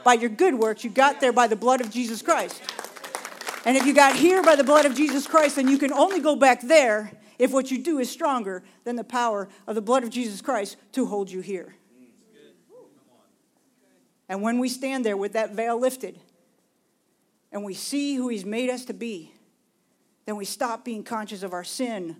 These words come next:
under the law and we start being conscious of our righteousness under the grace of God because of his work.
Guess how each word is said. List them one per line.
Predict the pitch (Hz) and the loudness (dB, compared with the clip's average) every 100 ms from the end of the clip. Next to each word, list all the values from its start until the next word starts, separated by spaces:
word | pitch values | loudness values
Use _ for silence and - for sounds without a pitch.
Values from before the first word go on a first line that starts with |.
| - | -14
under | 196 190 | -8 -6
the | 180 | -2
law | 190 196 175 - | 0 0 -2 -6
and | 208 | -8
we | 190 | -8
start | - 240 220 | -2 -2 -2
being | 214 170 | -8 -8
conscious | - 247 254 233 - | -4 -4 -4 -8 -6
of | 208 - | -6 -2
our | 190 | -2
righteousness | 180 240 277 226 202 170 151 - - _ _ _ _ _ _ | 0 -2 -2 -8 -12 -14 -14 -18 -20 _ _ _ _ _ _
under | - 240 233 | -4 0 2
the | 220 | 2
grace | 214 240 277 269 | 2 0 0 -2
of | 226 | 0
God | 240 196 - - _ _ _ _ _ _ _ _ _ _ _ _ | 0 0 -6 -16 _ _ _ _ _ _ _ _ _ _ _ _
because | 190 - 254 240 | -16 -6 -2 -2
of | 240 | -2
his | 226 208 | -4 -4
work. | 214 180 - | -6 -8 -10